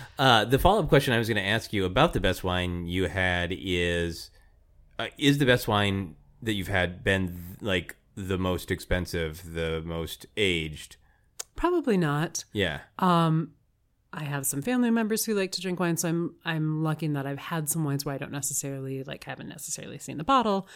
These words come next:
Speaker 2: So I feel like I've had some great wine drinking experiences where I don't necessarily remember what the wine was, which
Speaker 1: Oh,
Speaker 2: is
Speaker 1: yeah.
Speaker 2: too bad.
Speaker 1: Oh, yeah, no, that, that I understand. I have had, uh, I think some members of your family hand me, uh, some really re-, great scotch, and I don't know what that was. So they're just like, "Here you go." And I'm like, "Great,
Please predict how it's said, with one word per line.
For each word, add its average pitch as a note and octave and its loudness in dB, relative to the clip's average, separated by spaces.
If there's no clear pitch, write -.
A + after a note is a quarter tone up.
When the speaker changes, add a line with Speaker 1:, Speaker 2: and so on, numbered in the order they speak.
Speaker 2:
So - 2
I E3+ 0
feel F3 0
like E3 0
I've D3 -4
had D3+ -4
some C#3+ 0
great D3 -4
wine C#3+ -2
drinking C#3+ -2
experiences C3+ -6
where C#3 -6
I - -6
don't - -8
necessarily C3+ -4
remember C3+ -6
what - -12
the C#3 -12
wine - -10
was, - -10
which - -4
Speaker 1:
Oh, A#2+ 2
Speaker 2:
is C#3+ -4
Speaker 1:
yeah. - 2
Speaker 2:
too D#4+ 6
bad. - -2
Speaker 1:
Oh, F3 0
yeah, E3 4
no, A#2+ 2
that, F2+ -4
that F2 0
I E2+ -2
understand. G#2+ 0
I F2 2
have F2+ 0
had, F2+ 0
uh, F2+ 2
I F2+ 0
think G#2+ -4
some G2 -2
members F#2+ 2
of F#2+ 0
your G2 2
family G#2+ 2
hand G#2 0
me, G#2 2
uh, G2 0
some G2+ 0
really G#2 6
re-, G2+ 2
great G#2 2
scotch, D3 2
and E2+ -2
I E2 -4
don't E2+ -2
know G2+ -2
what A2 2
that B2+ 4
was. D3 4
So F#2+ -4
they're F#2 2
just G#2+ -2
like, A#2+ 0
"Here C3+ 4
you C#3+ 6
go." D#3+ 6
And F2+ 4
I'm D#2+ -2
like, - -8
"Great, A#2+ -2